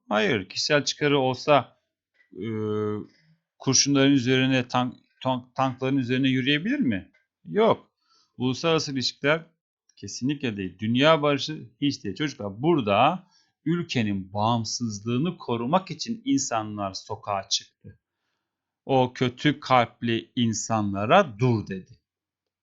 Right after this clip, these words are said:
Tamam. Burada, e, insanların amacı ne çocuklar? Ülkemizin bağımsızlığını, birliğini, beraberliğini korumaktı. Doğru cevabımız C şıkkı.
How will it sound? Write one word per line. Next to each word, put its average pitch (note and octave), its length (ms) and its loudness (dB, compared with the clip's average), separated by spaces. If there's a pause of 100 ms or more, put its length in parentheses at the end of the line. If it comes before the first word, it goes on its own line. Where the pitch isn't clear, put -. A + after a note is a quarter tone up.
(160)
Tamam. D3+ 440 -4 (220)
Burada, A2+ 600 2 (460)
e, F#2+ 80 -8
insanların B2 600 0
amacı A#2 400 0
ne C3+ 80 4
çocuklar? A2+ 640 -2
Ülkemizin G2 840 -6
bağımsızlığını, F#2+ 1000 -4
birliğini, G2 640 -8
beraberliğini G2+ 1040 -6 (100)
korumaktı. F#2+ 600 -12 (540)
Doğru A#2+ 240 2
cevabımız G2 840 -4 (240)
C A#2+ 480 -4
şıkkı. - 400 -6